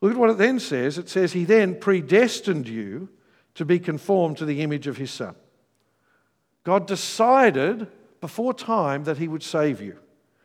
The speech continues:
He decided he would give you his Holy Spirit. He decided he would make you one of his children. In the same way that Jesus is God's Son, he said, "I'm gonna make them a child of God." Now again, understand this.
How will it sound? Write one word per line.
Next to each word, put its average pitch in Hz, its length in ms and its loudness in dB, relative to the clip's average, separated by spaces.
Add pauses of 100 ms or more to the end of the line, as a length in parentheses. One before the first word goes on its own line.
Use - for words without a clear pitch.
(140)
He 180 100 -2
decided 202 480 2
he 175 80 4
would 147 120 -4
give 190 180 -2
you 196 60 -2
his 165 120 -4
Holy 139 220 0
Spirit. 202 340 -2
He 147 60 -6
decided 156 480 0 (240)
he 143 80 -8
would 127 160 -6
make 170 360 -2
you 123 200 -6
one 143 240 0
of - 100 -6
his 113 160 -12
children. 131 540 0 (480)
In 147 100 -6
the 151 100 -4
same 214 280 2
way 190 160 4
that 151 160 -4
Jesus 180 520 -2
is 160 140 -6
God's 165 300 -2
Son, 147 360 2
he 139 140 -6
said, 143 180 -4
"I'm 147 220 0
gonna 143 140 -6
make 139 240 -6
them 143 500 -6 (480)
a 127 60 -14
child 120 280 -2
of 110 120 -10
God." 95 220 -10 (1000)
Now 165 60 0
again, 185 280 2 (160)
understand 254 460 0
this. 139 140 -6